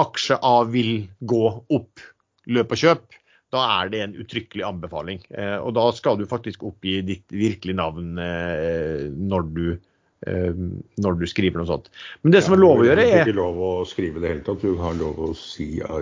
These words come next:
Speaker 2: si eller skrive at du tror, at du selv har kjøpt fordi du tror den skal gå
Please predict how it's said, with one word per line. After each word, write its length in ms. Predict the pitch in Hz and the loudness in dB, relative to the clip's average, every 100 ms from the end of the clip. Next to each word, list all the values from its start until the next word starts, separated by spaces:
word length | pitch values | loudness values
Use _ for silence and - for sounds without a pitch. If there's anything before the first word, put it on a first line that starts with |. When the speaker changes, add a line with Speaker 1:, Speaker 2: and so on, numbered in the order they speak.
| 73 - - | -6 -12 -16
Speaker 2:
si 200 | - 78 | -6 -4
eller 160 | 76 78 | -2 -4
skrive 320 | - 76 78 | -2 -2 -2
at 80 | 80 | -4
du 100 | 80 - | -4 -6
tror, 320 | - 90 120 82 - - | 0 4 6 4 0 -12
at 160 | - - | -8 -4
du 80 | |
selv 560 | 82 - 92 110 104 - - | -4 0 2 4 2 -2 -6
har 100 | 82 | 0
kjøpt 320 | 78 73 - | 0 -2 -4
fordi 280 | 87 78 73 | -2 -2 -2
du 80 | 85 - | -4 -4
tror 320 | 87 104 104 | 0 2 2
den 160 | 71 73 | -4 -8
skal 400 | - - 76 78 - | -6 -6 -6 -8 -6
gå 120 | 73 | -4